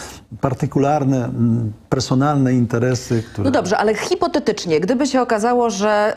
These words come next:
Speaker 2: ta kandydatura jest zatwierdzona, jest popierana, zakończyło się, y, to wszystko sukcesem i Polak zostaje sekretarzem generalnym nato. Co to oznacza dla samego nato, ale także dla Polski?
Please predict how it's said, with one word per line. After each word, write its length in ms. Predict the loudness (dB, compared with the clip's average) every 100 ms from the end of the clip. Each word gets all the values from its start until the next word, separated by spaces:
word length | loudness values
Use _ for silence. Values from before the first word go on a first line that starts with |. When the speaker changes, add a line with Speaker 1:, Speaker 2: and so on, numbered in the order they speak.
| -2
Speaker 2:
ta 140 | -2
kandydatura 760 | 0 -2 -2 0 0 2 0 -4 -12 -6
jest 220 | -4 -2
zatwierdzona, 680 | -2 -2 -2 0 0 0 0
jest 220 | 0 -2
popierana, 720 | -4 -2 -2 0 0 0 -2 -4 -10
zakończyło 540 | -8 -4 -4 -2 0 0
się, 360 | 0 2 2 2 0 0
y, 20 |
to 120 | -2
wszystko 300 | -6 -6 -4
sukcesem 520 | -4 -4 -4 -2 -4 -2
i 320 | -2 0 -2 -2
Polak 320 | 0 0 -2
zostaje 340 | -6 -2 -2 -2
sekretarzem 480 | -6 -4 -4 -2
generalnym 520 | -2 -2 0 0 0 0
nato. 300 | -2 -4 -10 -14 -20 -20 -20 -6
Co 140 | -4
to 120 | 0 0
oznacza 480 | 0 -2 -2 -4 -4
dla 160 | -4 -4
samego 380 | -2 -4 -2 -2
nato, 320 | -2 0 0
ale 140 | 0
także 280 | -2 -4 -4
dla 120 | -4
Polski? 460 | -2 -4 -6 -12